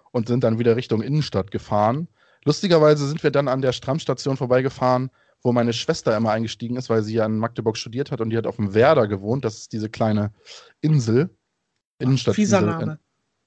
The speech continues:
Speaker 1: Ja, fieser Name, ja. <laughs> Da sind wir, da sind wir noch lustigerweise vorbeigefahren, dachte ich, hab ich zu Matze noch gesagt, "Ach, guck mal, hier, hier war ich schon mal. Hier steig-, ist meine Schwester immer in die Tram eingestiegen damals." Und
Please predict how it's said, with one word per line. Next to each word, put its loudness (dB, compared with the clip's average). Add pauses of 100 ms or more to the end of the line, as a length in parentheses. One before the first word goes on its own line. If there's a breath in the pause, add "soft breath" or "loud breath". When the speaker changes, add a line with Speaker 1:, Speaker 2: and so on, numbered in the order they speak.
Speaker 1:
Ja, 6
fieser 0
Name, -2
ja. -6 (200)
<laughs> -10 (1120 loud breath)
Da 4
sind -8
wir, 2 (680)
da -8
sind -2
wir 2
noch 2
lustigerweise -2
vorbeigefahren, -2
dachte -8
ich, -12
hab -10
ich -12
zu -6
Matze -2
noch -2
gesagt, -2
"Ach, -10
guck -10
mal, -2
hier, -4
hier 2
war 4
ich -2
schon -8
mal. -6
Hier -2 (200)
steig-, -2
ist -14
meine -2
Schwester -4
immer -4
in -6
die -6
Tram -6
eingestiegen -10
damals." -10 (840 loud breath)
Und 2